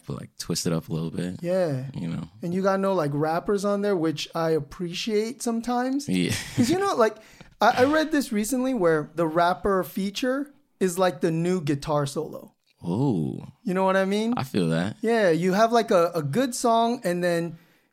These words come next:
Speaker 2: just to add something in the break, you
Speaker 1: Put
Speaker 2: gotta
Speaker 1: a
Speaker 2: have a
Speaker 1: rapper.
Speaker 2: rapper in there. But you don't do that too much.
Speaker 1: Uh, no. Um, really, 'cause, like,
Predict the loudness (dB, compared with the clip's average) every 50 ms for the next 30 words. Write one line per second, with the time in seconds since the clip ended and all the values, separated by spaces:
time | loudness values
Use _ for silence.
0 | _ -16 -16 -12 -4 0 0 2 2 2 2 2 2 2 2 2 2 4 4 2
1 | 0 0 -2 -2 -2 -2 0 0 0 2 0 0 -2 -4 -4 -4 -2 -2 -2 -2
2 | 0 2 2 2 2 0 -4 -6 -10 -6 -4 0 2 4 4 6 6 6 6 6
3 | 4 4 4 2 2 0 0 0 0 2 2 2 0 -2 -4 -6 -12 -20 _ _
4 | -20 _ _ _ _ _ _ _ -4 -2 0 2 4 4 4 2 2 0 2 2
5 | 2 0 -2 -4 -8 -10 -10 -14 -18 -20 -20 -20 _ -8 -4 -2 0 2 2 2
6 | 2 2 2 0 -2 -2 -6 -8 -10 -14 -18 _ _ _ _ _ _ _ _ _
7 | _ -4 0 2 4 4 4 4 2 2 2 2 2 0 0 2 2 2 2 2
8 | 2 0 0 0 -2 -6 -14